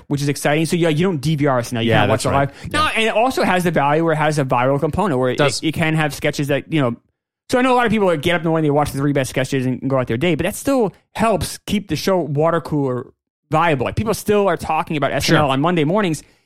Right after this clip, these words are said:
Speaker 1: even if maybe they just watched a couple sketches streaming. So it's ju-, and, you know, they have different, it's just such a vibrant show with the guests and the musical guests and everything else that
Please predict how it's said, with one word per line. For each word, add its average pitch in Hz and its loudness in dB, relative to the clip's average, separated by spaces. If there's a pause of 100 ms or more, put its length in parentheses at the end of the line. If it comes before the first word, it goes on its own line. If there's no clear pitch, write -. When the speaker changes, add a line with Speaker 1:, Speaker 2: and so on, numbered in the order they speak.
(120)
Speaker 1:
even 254 2
if 240 0
maybe 233 2
they 202 2
just 185 -2
watched 180 0
a - 0
couple 156 -2
sketches 135 -4
streaming. 139 -2
So 151 0 (300)
it's 185 0
ju-, 269 -2
and, 208 -2
you 226 0
know, 202 2
they 180 0
have 180 -2
different, 233 -2
it's 196 -6
just 254 -2
such 302 -2
a 180 -2 (160)
vibrant 151 0
show 143 0
with 143 -2
the 131 -4
guests 135 -4
and 139 -4
the 120 -2
musical 139 -4
guests 135 -4
and 131 -4
everything 127 -2
else 143 -2
that 131 -2